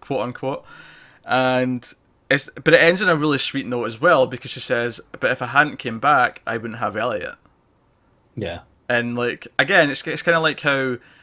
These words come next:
Speaker 1: they had to hide this relationship for most of season one 'cause it was gonna be a big twist, and it was a great twist. So I'm not, I'm not even disputing that they should have done that. Of course they should have done that. That was great. That was a fantastic moment. But it's all, they've also done this really good job of building, like, a heart between those two now as well.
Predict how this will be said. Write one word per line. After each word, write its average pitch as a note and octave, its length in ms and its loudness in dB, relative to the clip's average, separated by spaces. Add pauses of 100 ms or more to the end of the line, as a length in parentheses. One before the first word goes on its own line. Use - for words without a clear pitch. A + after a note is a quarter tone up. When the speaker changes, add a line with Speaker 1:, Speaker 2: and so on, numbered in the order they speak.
(340)
Speaker 1:
they D3+ 100 0
had E3+ 220 0
to G3 100 -6
hide C3+ 240 -2
this C3 220 0
relationship A#2 580 -4
for A#2+ 120 -12
most A#2+ 240 -8
of B2 60 -8
season A2 300 -10
one A2+ 200 -6
'cause - 160 -10
it A2+ 60 -8
was A2 120 -10
gonna A2 180 -8
be G2+ 80 -8
a A2+ 60 -2
big - 160 -6
twist, - 240 -2
and C#3 60 -2
it C3+ 40 0
was B2+ 60 0
a B2+ 80 2
great C3+ 240 0
twist. B2+ 260 0
So A#2 100 -6
I'm A2+ 80 -8
not, A#2+ 100 -6
I'm A#2+ 80 -6
not A#2+ 120 0
even A2+ 180 -4
disputing G#2 380 -6
that G#2 80 -8
they G2+ 60 -12
should - 140 -10
have F#2 80 -12
done B2 180 -2
that. G#2+ 220 -4 (280)
Of - 100 -16
course C#3+ 180 -2
they A#2+ 80 -4
should A#2 100 -4
have G#2 80 -4
done G#2 120 -6
that. G#2 100 -4
That G#2+ 120 -2
was G#2+ 100 -10
great. A#2+ 260 -4
That G#2 80 -2
was G#2+ 80 -8
a G2+ 60 -14
fantastic A2+ 540 -6
moment. G#2 300 -12 (580)
But A#2 360 2 (760)
it's C3+ 180 2
all, D#3+ 180 4
they've C#3+ 180 -4
also D#3+ 240 0
done D3 160 -4
this C#3 180 -6
really B2 140 -4
good A#2+ 120 -8
job A#2 240 -4
of A2 160 -10
building, A#2 300 -4
like, G#2+ 120 -12
a G#2 40 -10
heart A2+ 300 -4
between - 260 -10
those A2+ 180 -10
two C#3+ 160 -8
now C#3+ 160 -2
as A2+ 120 -6
well. C3 320 -2